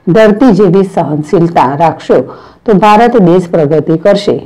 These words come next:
આ પ્રસંગે દરેકને મુબારકબાદી પાઠવી હતી.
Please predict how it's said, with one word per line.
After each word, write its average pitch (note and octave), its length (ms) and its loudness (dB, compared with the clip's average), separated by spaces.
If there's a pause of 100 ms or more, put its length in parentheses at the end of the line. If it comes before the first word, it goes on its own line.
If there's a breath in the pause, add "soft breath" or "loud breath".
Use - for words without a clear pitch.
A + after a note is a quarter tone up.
(1600)
આ - 100 -4
પ્રસંગે B3 540 2
દરેકને G3 500 2
મુબારકબાદી F#3+ 800 2
પાઠવી D3 420 0
હતી. A#3 380 0